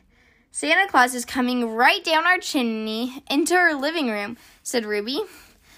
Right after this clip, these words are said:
"How?" said Max. "That's enough questions, Max. You have to go to bed, you have to go to sleep fast before Santa Claus comes," says Ruby.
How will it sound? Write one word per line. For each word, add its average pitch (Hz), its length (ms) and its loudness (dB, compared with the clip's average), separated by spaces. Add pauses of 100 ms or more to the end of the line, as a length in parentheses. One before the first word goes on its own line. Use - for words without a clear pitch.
(140)
"How?" 320 380 2
said 214 220 -4
Max. 220 640 0 (600)
"That's 359 320 2
enough 233 320 -4
questions, 214 580 -6
Max. 220 520 -6 (280)
You 330 80 -2
have 370 160 4
to 302 100 -6
go 254 120 0
to 240 80 -2
bed, 220 400 -2 (400)
you 247 180 -4
have 349 140 4
to 311 100 -6
go 247 100 2
to 220 100 0
sleep 220 340 -4
fast - 440 2
before 220 320 -8
Santa 339 460 2
Claus 214 400 -8
comes," 233 640 -4 (380)
says 214 500 0
Ruby. 214 580 -6